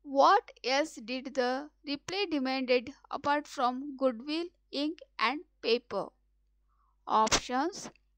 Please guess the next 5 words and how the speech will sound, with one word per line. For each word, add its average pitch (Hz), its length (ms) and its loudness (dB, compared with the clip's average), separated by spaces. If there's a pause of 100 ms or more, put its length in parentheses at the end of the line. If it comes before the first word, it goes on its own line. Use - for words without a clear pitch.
(160)
A. 262 220 -2 (460)
Lost 240 440 0
crop. 349 300 4 (1500)
B. 269 340 -2 (140)
Money. 262 400 0